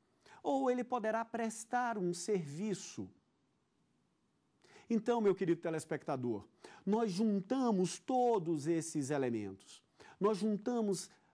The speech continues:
a necessidade de geração de lucro, a necessidade de excesso produtivo, que é a atividade econômica.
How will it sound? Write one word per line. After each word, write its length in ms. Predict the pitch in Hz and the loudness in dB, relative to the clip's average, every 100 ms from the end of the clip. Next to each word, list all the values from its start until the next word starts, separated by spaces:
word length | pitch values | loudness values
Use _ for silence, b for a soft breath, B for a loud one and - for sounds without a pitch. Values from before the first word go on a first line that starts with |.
| b - | b -4
a 120 | 196 | -2
necessidade 880 | 196 220 - 208 180 185 202 175 165 | 0 -4 -4 -6 -4 -4 -4 -4 -6
de 100 | 151 | -2
geração 380 | 165 160 - 170 | -2 -2 -2 -2
de 120 | 160 | 0
lucro, 580 | 175 190 160 120 107 B B B | 0 0 0 -2 -2 B B B
a 60 | 202 | 0
necessidade 720 | 214 214 226 196 208 220 180 | 0 0 -2 0 -2 -2 -2
de 100 | 190 | -2
excesso 480 | 180 - 185 - 165 | -2 -2 -2 -2 -4
produtivo, 840 | 165 160 147 - 220 214 147 123 B B B B | -2 -2 -2 -4 0 2 2 0 B B B B
que 200 | - 196 | 0 2
é 60 | 180 | 2
a 80 | 160 | 0
atividade 440 | - 147 147 143 | -4 -4 -2 -4
econômica. 600 | 135 139 123 110 104 101 | -4 -4 -4 -4 -10 -18